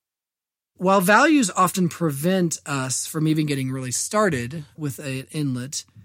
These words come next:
distractions often is what derails them. I mean, we arguably live in the most distracted world that's ever existed.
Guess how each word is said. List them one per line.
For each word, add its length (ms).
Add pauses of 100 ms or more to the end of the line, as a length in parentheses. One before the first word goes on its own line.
(100)
distractions 720 (120)
often 680 (320)
is 160
what 320
derails 520
them. 260 (560)
I 60
mean, 100
we 100
arguably 460
live 220
in 60
the 60
most 200
distracted 520
world 280
that's 240
ever 240
existed. 720